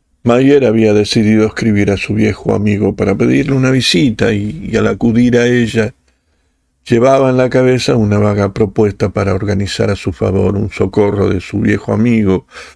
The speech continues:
que quería presentar de, de tal modo que al otro le pareciera no entrañar riesgo alguno para él. Desde luego a él le parecía tener derecho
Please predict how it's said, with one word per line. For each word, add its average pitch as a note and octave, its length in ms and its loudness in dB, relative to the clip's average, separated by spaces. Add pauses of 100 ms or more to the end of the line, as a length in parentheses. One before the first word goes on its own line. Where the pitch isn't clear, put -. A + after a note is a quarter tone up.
(760)
que C3 160 -2
quería D3 280 2
presentar B2 600 -2
de, A#2 160 0 (140)
de A2+ 160 2
tal B2 200 2
modo B2 380 2
que A2+ 120 0
al G#2+ 120 2
otro A2 320 0
le G#2 140 2
pareciera G#2 580 -2
no A2+ 140 2
entrañar A#2 520 0
riesgo A2 380 2
alguno G#2 460 0
para A2 280 -2
él. G2+ 340 -4 (720)
Desde A2+ 260 2
luego A#2 440 4
a G#2 100 2
él G#2+ 100 2
le G#2 120 2
parecía G2 500 -2
tener F#2 360 -2
derecho F#2+ 760 -4